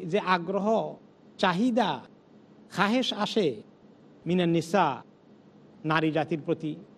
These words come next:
পুরুষদের যে আকর্ষণ, তার স্ত্রীর দরকার, এই যে আকর্ষণ, ওয়াল বানিন, সন্তান সন্ততির আকর্ষণ, ছেলে মেয়ে হওয়া, এটাও বড় আকর্ষণের বিষয়।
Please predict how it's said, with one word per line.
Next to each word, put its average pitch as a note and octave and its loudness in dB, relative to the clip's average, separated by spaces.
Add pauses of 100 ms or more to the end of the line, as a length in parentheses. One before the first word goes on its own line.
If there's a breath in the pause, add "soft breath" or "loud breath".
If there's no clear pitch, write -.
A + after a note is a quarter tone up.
পুরুষদের E3 0
যে D3 -2 (440)
আকর্ষণ, C#3+ 0 (1900)
তার D3 0
স্ত্রীর F3+ 0
দরকার, D#3+ 0 (400)
এই F3 2
যে F3+ 2
আকর্ষণ, E3 -4 (760)
ওয়াল G#3+ 4
বানিন, A3 0
সন্তান G#3 -2
সন্ততির G#3+ -4 (800)
আকর্ষণ, E3+ -4 (460)
ছেলে D#3 0
মেয়ে E3+ 0
হওয়া, E3 -2
এটাও G#3+ -2
বড় G#3+ -2
আকর্ষণের D3+ -8
বিষয়। - -16